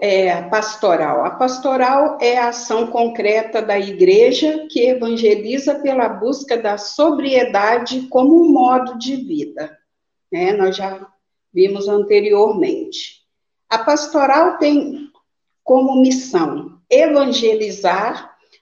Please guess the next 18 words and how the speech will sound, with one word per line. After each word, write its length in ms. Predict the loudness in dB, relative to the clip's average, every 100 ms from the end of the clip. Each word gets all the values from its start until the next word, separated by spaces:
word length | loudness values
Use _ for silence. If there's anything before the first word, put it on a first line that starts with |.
| _
apresentando 1040 | -8 -4 0 0 0 -2 -2 2 6 6
o 40 | 6
amor 380 | 4 4 4 4
incondicional, 1300 | 4 4 4 4 4 -2 -4 -2 -2 -2 0 0 0
gratuito 1080 | -2 -4 -8 -6 -4 -4 -6 -10 -12 -12 -6
e 80 | 0
misericordioso 1300 | 4 4 4 -2 -4 -2 0 0 0 -2 0 -2 -4 -6
do 120 | -8
Pai, 600 | -6 -4 -2 -2 -4 -6 -16 _ _ _
anunciando 960 | 0 4 4 2 2 2 6 6 6
Jesus 760 | 2 2 2 2 -2 -8 -8 -14
Cristo 600 | -4 2 2 0 -4 -6
libertador 1600 | -2 0 2 2 2 0 -2 -4 -4 -4 -2 0 2 0 -4 -18 _ _
através 840 | -6 -2 -2 0 0 2 0 -2
do 120 | -10 -10
serviço, 1300 | -4 -2 -2 -6 -12 -12 -12 -12 -14 -10 -10 -10 -18 _
do 280 | _ -6 -6
diálogo 1080 | -4 0 2 2 2 2 0 0 0 0 -2